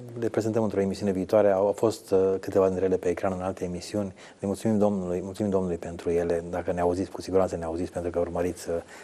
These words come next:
această emisiune în camera vecină. Uh, spuneam și cu alte ocazii și, uh, de la începutul, din nouăzeci și patru, lucrarea Alfa Omega a fost născută în rugăciune, a fost purtată în rugăciune.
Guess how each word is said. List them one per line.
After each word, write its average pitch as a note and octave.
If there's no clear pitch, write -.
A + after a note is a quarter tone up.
această -
emisiune F2+
în F2
camera E2+
vecină. F2+
Uh, F2+
spuneam C#3+
și -
cu A#2
alte A2
ocazii F#2+
și, A2
uh, F#2+
de G#2+
la A#2
începutul, A2+
din F#2
nouăzeci G#2
și -
patru, F2+
lucrarea F#2+
Alfa F#2+
Omega F#2
a F2+
fost G#2
născută G#2+
în G#2+
rugăciune, G2
a F#2
fost -
purtată G2+
în G#2+
rugăciune. G#2+